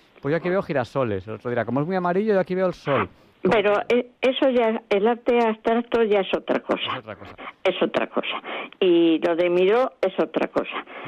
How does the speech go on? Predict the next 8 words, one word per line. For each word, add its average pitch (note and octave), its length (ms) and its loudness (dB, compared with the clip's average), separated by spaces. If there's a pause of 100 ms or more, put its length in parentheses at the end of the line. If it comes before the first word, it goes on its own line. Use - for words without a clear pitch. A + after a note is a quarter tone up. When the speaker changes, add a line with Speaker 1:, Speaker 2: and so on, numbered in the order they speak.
(280)
Speaker 1:
Ujú. F3+ 120 4 (100)
Speaker 2:
Mm, D#3 400 4
Picasso G#3+ 480 0
no. C3 220 0 (260)
Picasso A#3 640 0
ya F#3 240 2
tiene F#3+ 400 2
más E3+ 260 0